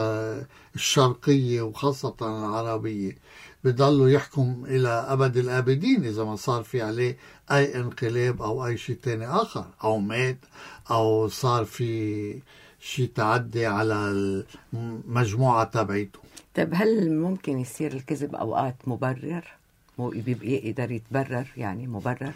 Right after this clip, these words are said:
Speaker 1: على اللبناني؟ على اللبناني على طول مبرر، كان معك حق أو ما معك حق. برا إذا صار في كذبة، وخاصة قدام القضاء، بيحبسوه.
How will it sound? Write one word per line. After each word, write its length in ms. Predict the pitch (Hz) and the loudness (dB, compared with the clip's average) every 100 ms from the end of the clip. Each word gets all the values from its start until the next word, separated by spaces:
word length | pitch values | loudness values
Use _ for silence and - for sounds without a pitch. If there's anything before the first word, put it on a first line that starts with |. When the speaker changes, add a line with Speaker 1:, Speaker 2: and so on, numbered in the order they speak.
| - - - _ - _ _ _ - | -16 -20 -20 _ -20 _ _ _ 2
Speaker 1:
على 180 | 120 135 | 6 10
اللبناني؟ 680 | 139 113 131 139 226 262 - - _ _ - | 8 8 4 6 8 6 4 -12 _ _ -2
على 280 | 127 156 | 4 4
اللبناني 320 | 165 165 214 196 | 6 6 8 8
على 180 | 156 | 6
طول 320 | 139 165 156 131 | 6 6 6 6
مبرر، 440 | 117 120 110 107 | 4 0 2 -2
كان 280 | 95 135 139 | 2 2 2
معك 280 | 151 139 143 | 0 0 -2
حق 320 | - 180 131 | -2 -2 -2
أو 100 | 117 | -2
ما 140 | 110 | -2
معك 300 | 104 95 95 | -2 -4 -6
حق. 260 | - - - - - - - - | -14 -14 -16 -20 -20 -18 -14 -2
برا 460 | 127 180 247 226 160 | 6 8 10 8 8
إذا 180 | 135 | 6
صار 260 | 131 185 190 | 6 6 6
في 200 | - 170 | 6 -2
كذبة، 560 | - 160 131 104 101 185 - _ - _ 120 | 2 2 2 0 0 -2 -12 _ -20 _ -8
وخاصة 440 | - 185 190 185 | 4 4 6 4
قدام 720 | - 143 143 123 107 147 151 | 6 2 4 0 4 4 6
القضاء، 640 | 131 - 120 107 101 101 - - _ _ _ - | 2 0 -4 -2 -2 -2 -8 -20 _ _ _ -14
بيحبسوه. 680 | - 123 131 160 131 - | -6 0 2 2 -2 -6